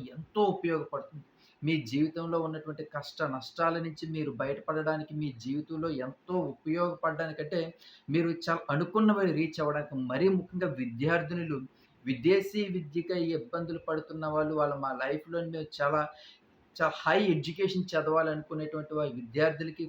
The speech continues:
కూడా ఈ శ్రీరాముడిని ఆరాధించుకోవడం వల్ల, మరి ముఖ్యంగా బుధవారం, శనివారం, అలాగే ఈ తులసి దళాలతోటి మనం పూజ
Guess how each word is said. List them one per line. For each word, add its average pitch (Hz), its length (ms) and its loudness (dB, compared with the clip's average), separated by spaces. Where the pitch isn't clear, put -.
కూడా 135 240 -2
ఈ 147 160 6
శ్రీరాముడిని 156 840 2
ఆరాధించుకోవడం 131 840 -2
వల్ల, 113 200 -10
మరి 156 160 4
ముఖ్యంగా 175 360 0
బుధవారం, 165 680 2
శనివారం, 160 760 2
అలాగే 156 320 2
ఈ 151 80 2
తులసి 143 380 -4
దళాలతోటి 170 680 0
మనం 156 220 -2
పూజ 165 280 -4